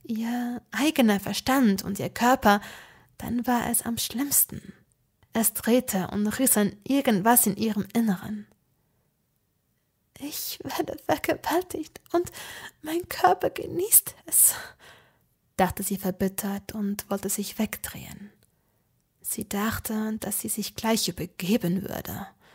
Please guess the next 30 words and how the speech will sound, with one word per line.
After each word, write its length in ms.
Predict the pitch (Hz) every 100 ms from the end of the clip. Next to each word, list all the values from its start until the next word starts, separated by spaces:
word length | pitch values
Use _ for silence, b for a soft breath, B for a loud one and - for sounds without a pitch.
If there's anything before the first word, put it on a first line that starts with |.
| b b b b b
Sie 240 | - 226 220
wollte 220 | 302 240
nicht 260 | 196 190 208
wissen, 380 | 254 - 190
ob 140 | 165 -
Malfoy 380 | 196 233 226 202
den 120 | 185
Unterschied 340 | 233 214 202
spüren 440 | - 247 294 165 -
konnte 440 | 156 175 117 - b b b b _
oder 340 | 208 202 190 - - - -
ob 180 | 233 196
er 120 | 196
es 260 | 190 - -
wusste. 500 | 247 - - - - b b b b b _ _ _ _ _
Sie 420 | - - 208 202
starrte 500 | 202 - 214 220 -
an 160 | 185 190
die 200 | 202 196
Wand 500 | 208 185 208 - -
und 180 | 214 202
versuchte 540 | 226 - 233 226 233
nicht 260 | 220 220 -
nochmal 320 | 220 - 226
einen 200 | 208 214
Laut 300 | 214 214 202
von 180 | - 175
sich 180 | 175 -
zu 120 | -
geben. 520 | - 180 - - 190